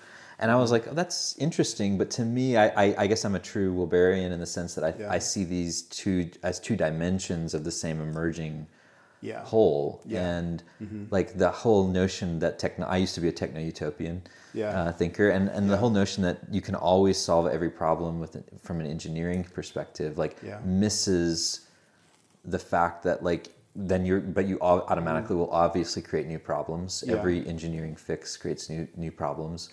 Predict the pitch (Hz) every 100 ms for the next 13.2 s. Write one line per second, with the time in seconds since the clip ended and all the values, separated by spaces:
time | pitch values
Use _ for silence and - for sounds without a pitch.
0 | - 110 - - 101 104 95 95 98 107
1 | 95 98 101 - 90 - 87 85 82 82
2 | 85 82 82 78 - 107 - 95 80 76
3 | 76 76 76 76 - 90 87 90 82 78
4 | 76 76 76 98 85 82 95 98 95 110
5 | 107 101 87 92 85 80 80 - - 71
6 | 76 - 113 80 73 76 - - 104 87
7 | 85 95 87 82 82 87 90 85 85 107
8 | 80 82 - 71 73 71 - 107 101 101
9 | - 92 80 78 76 78 - 98 92 92
10 | - 82 90 90 - 87 80 76 - 82
11 | 78 73 76 80 - 78 - - - -
12 | 120 113 101 120 123 - - - 135 120
13 | 104